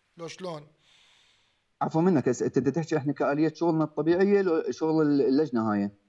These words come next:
Speaker 1: مم. مم.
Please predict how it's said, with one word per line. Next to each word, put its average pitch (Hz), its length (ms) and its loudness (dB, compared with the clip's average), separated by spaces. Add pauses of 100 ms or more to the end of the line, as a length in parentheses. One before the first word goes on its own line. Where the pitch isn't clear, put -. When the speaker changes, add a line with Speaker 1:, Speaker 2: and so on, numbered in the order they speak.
(380)
Speaker 1:
مم. 135 260 -18 (1400)
مم. 131 240 -20